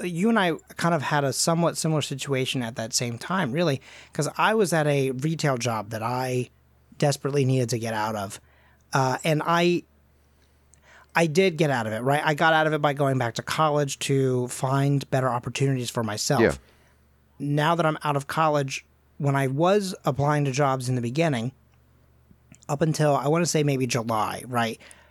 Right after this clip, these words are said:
Speaker 1: So February through July, all the jobs that I applied to were directly in my field or the things that I knew that I wanted to do.
Speaker 2: Yeah.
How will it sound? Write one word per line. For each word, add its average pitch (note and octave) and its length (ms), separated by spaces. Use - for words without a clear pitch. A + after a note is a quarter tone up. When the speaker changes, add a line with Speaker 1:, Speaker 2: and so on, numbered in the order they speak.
Speaker 1:
So - 160
February G3 380
through F3+ 180
July, C3+ 360
all F#3 260
the F#3 100
jobs D#3 380
that D3+ 80
I C3+ 80
applied C#3 420
to C3+ 200
were B2 180
directly C3+ 560
in D3 240
my C3 180
field C3+ 560
or B2 160
the B2 80
things B2+ 340
that B2 100
I A2 80
knew A#2+ 320
that B2 100
I A2 60
wanted A2 320
to A2+ 80
do. A#2+ 120
Speaker 2:
Yeah. F2+ 140